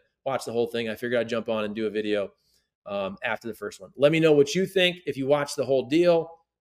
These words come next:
drop your comments. Thank you very much, guys.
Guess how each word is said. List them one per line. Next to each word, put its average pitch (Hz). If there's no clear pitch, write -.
drop 127
your 113
comments. 160
Thank 147
you 147
very 143
much, 156
guys. 151